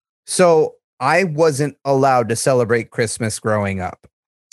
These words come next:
And my, so I grew up in my grandmother's ha-, well, my grandmother's apartment for a bit, and then it was in, you know, the apartment I lived in with my mom. But it was like you would be dealing with the wrath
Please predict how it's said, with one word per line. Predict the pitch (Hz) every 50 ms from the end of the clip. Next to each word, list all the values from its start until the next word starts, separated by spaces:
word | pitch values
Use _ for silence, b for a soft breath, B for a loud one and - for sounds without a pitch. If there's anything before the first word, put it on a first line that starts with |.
| - _ _ _ _ _ _ _ -
And | 131 135 139 135 131 127 123 - -
my, | - 131 131 135 135 139 139 139 139 135 131 -
so | - - - 139
I | 131 131
grew | 117 131 151 160
up | 160 160 - - -
in | 139 135 127 123 120
my | 117 117 113
grandmother's | 95 123 120 123 131 143 151 151 147 147 143 127 - - - _ _ _ _ _ _ _ _ _ _ _ _ _ _ _ _ _ _ _ _ -
ha-, | - 117 170 175 - -
well, | 175 190 165 151 -
my | 170 175
grandmother's | 147 190 196 202 190 165 151 143
apartment | 139 127 - 156 143 - - 135 127 127 123 _ _ _ _ _ _ _ _ _ _ _ _ _ _ - _ _
for | _ - - 190 175 147
a | 120
bit, | 107 - 170 151 131 135 -
and | - 135
then | 131 127 131
it | 127
was | 127 131 117 101
in, | 120 123 117 110 110 113 -
you | - 143
know, | 113 104 104 104
the | 104 120 113
apartment | 104 - 135 117 120 123 113
I | 113
lived | 113 98
in | 113 110
with | 104 -
my | - 107 107
mom. | 104 113 131 131 113 101 104 - _ _ _ _ _ _ _ _ _ -
But | - 143 139 135 - _ -
it | 147 156 147 -
was | - 135 131 135 143 139 131 123 117 113 107 98 - - - - _ _ _ _ _ _ _ _ _ _ _ _ _ _ -
like | - 135 143 151 156 147 139 131 117 - - - -
you | 123 110 104 104 107 120 151 180 190
would | 185 180 170 160 156 151 151 160 160 156 147 143 139 135 131 117 - - 123 120 -
be | 139 135 131 120 110
dealing | 98 92 95 - 131 135 151 156 147 143 135 127
with | 127 120 123
the | - 131 120
wrath | 113 107 104 107 127 123 127 127 135 - -